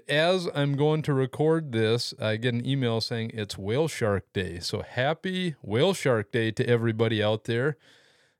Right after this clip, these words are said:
Uh, it says there's, uh, uh,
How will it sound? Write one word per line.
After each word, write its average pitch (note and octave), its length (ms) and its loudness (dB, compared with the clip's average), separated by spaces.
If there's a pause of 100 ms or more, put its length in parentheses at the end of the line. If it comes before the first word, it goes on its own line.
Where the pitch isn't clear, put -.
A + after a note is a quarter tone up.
Uh, G#2 400 2
it G#2 80 -4
says C#3 360 -2
there's, B2+ 420 0
uh, G2+ 300 -2 (800)
uh, C#3 160 -8